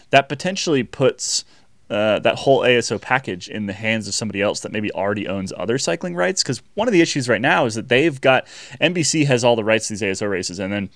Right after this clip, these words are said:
and I should say, like, the World Championships and a couple other things. And then most of the rest of cycling is found elsewhere, and so you have to purchase multiple packages, and it's a huge pain in the butt. It, plus, N B C actually owns rights to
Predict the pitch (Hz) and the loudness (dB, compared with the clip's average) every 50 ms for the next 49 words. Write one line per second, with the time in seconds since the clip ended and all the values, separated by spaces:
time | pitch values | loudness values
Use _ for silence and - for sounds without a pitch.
0 | - _ _ _ _ _ _ _ - - - - - - - 143 143 139 135 - | -20 _ _ _ _ _ _ _ -18 -18 -18 -18 -4 4 6 6 6 6 2 -4
1 | - 117 123 - 127 - 120 104 98 - 107 107 117 110 - 120 104 92 104 92 | -4 -4 -4 -4 -4 -4 -4 -4 -4 -4 -2 -2 -2 -2 0 -2 -4 -4 -4 -6
2 | - 95 - 101 95 - 113 98 98 95 92 - - - 85 87 - - - - | -6 -8 -8 -8 -8 -6 -4 -4 -4 -4 -4 -6 -10 -12 -10 -10 -12 -12 -14 -20
3 | - - - - - - - _ - _ _ _ - 131 139 143 147 147 147 147 | -20 -20 -20 -20 -20 -20 -20 _ -20 _ _ _ 4 4 6 6 4 2 4 6
4 | 151 156 165 - - 151 139 135 131 131 131 - 117 104 - 113 110 117 - 110 | 6 6 4 4 2 2 2 4 4 4 4 2 -2 -4 -2 0 0 0 -2 -4
5 | 98 98 92 90 - 110 98 87 87 95 107 - - - 90 87 82 90 - 120 | -4 -4 -6 -6 -4 -4 -4 -2 0 0 0 0 -2 -4 -4 -4 -6 -6 -4 -4
6 | 113 110 117 - - 107 _ _ _ - - - 143 135 - 120 - - 110 104 | -4 -4 -6 -8 -10 -14 _ _ _ -8 -2 -2 -2 -2 -2 -8 -8 -8 -6 -4
7 | 104 104 110 113 117 120 - - 123 113 - 110 107 104 104 101 101 101 92 - | -2 2 4 4 4 2 0 -4 -6 -4 -2 0 0 2 2 0 0 -2 -2 -6
8 | - - 110 107 107 110 - 120 101 101 98 85 85 85 - 90 82 95 - - | -8 -2 0 0 0 0 -2 -8 -8 -8 -8 -8 -8 -8 -10 -10 -10 -10 -10 -10
9 | 92 - - 104 95 - - - 104 92 85 82 - 135 135 113 - - - - | -10 -8 -6 -8 -8 -8 -10 -8 -8 -8 -6 -2 4 4 4 4 4 -2 -12 -18
10 | - - - - _ _ _ - - - _ _ _ _ _ _ _ _ _ _ | -18 -20 -20 -20 _ _ _ -6 -6 -6 _ _ _ _ _ _ _ _ _ _
11 | - - - 185 190 143 - 156 139 151 151 147 139 - - 156 143 135 - 135 | -2 6 6 8 8 6 4 0 -4 -2 -2 -2 -2 0 2 0 0 0 0 -2
12 | - - 123 131 123 104 104 113 113 117 - - - - 127 110 90 - | 0 2 0 0 0 0 2 2 2 2 2 -2 -6 -6 -6 -6 -8 -10